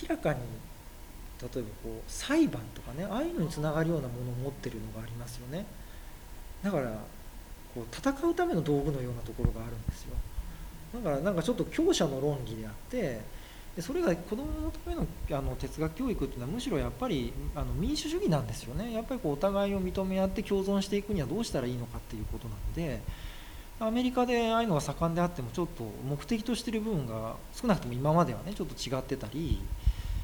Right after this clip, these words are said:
あとフランスでもそんな単純な社会じゃないですよね、おそらく。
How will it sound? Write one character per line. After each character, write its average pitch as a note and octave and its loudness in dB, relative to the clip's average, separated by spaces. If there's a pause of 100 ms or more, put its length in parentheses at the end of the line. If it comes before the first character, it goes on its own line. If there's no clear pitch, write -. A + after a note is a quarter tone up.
(460)
あ - -6
と - -4
フ - -6
ラ - -4
ン - -4 (180)
ス - -6
で - -6
も D3+ -6
そ A#2+ -8
ん A#2 -6
な A#2 -6
単 C3 -4
純 F3 -2
な G3+ 2
社 F#3+ 0
会 A3 2
じ C#3 2
ゃ B2 0
な E3 0
い G3 0
で C#3+ 0
す - -4
よ A2 -6
ね、 F3 -2
お E3 0
そ D#3+ 2
ら C3 0
く。 A2 -2